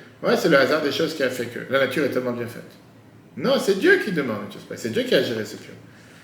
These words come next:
Et donc ça, c'est ce qu'il te dit ici, que c'est Dieu qui dirige ce qui se passe dans le monde. Au début de la création, Dieu, il a décidé qu'est-ce qui va se passer plus tard, par qui ça va se faire.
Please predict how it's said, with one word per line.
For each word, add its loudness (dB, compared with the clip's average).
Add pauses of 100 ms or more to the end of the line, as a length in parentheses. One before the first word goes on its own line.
(540)
Et -8
donc -2
ça, 8
c'est 6
ce -2
qu'il -2
te 0
dit 4
ici, 0
que -2
c'est -2
Dieu 4
qui 0
dirige 2
ce -6
qui -6
se -6
passe 2
dans 2
le 2
monde. -4
Au -6
début -2
de 6
la 6
création, 0
Dieu, 2
il 4
a 4
décidé -4
qu'est-ce -4
qui -2
va 2
se -2
passer -4
plus -8
tard, -2 (200)
par -6
qui -6
ça -2
va 2
se -8
faire. 0